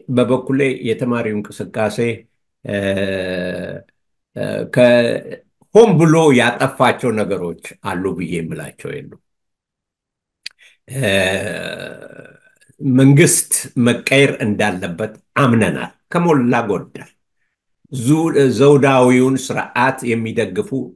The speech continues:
ሀሳ-፣ ሀሳቦች በተማሪው እንቅስቃሴ አካባቢ አልነበሩም። እና መቀየር እንዳለበት ሁሉም ይስማማል። እንዴት ይቀየር ምናምን ለሚሉ ብዙ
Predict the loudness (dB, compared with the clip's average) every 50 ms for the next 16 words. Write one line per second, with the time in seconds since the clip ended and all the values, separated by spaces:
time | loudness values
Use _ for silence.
0 | _ _ -10 -10 -10 -10 -12 -14 -14 -12 -10 -12 -10 -6 -4 -4 -4 -2 -2 -4
1 | -4 -4 -8 -18 -20 _ _ _ _ _ _ -8 -8 -4 -2 -2 0 0 0 0
2 | 0 0 -2 -4 -6 -6 -6 -6 -4 -4 -4 -4 -4 -2 -4 -6 -6 -6 -6 -4
3 | -4 -2 -4 -4 -4 -6 -8 -6 -4 -4 -2 0 0 -2 -2 -4 -6 -6 -6 -8
4 | -10 -14 _ _ _ _ _ _ _ _ _ _ _ _ _ _ _ _ _ _
5 | _ _ _ _ _ -8 -4 0 0 2 4 4 4 4 2 2 2 2 4 4
6 | 2 0 -2 -4 -4 -6 -8 -10 -10 -12 -12 -6 -2 -2 -2 -2 -4 -10 -16 _
7 | _ -6 -4 -2 0 0 0 -2 -2 -4 -4 -4 -4 -6 -6 -8 -14 -16 -16 _
8 | _ _ 2 4 4 4 4 2 0 0 -4 -6 -6 -4 -2 0 2 2 4 4
9 | 2 2 -2 -6 -10 _ -4 -2 -2 0 0 -2 -2 -2 -2 -2 -2 -2 -2 -4
10 | -4 -4 -6 -8 -8 -12 _ _ _ _ _ -10 -6 -4 -4 -4 -2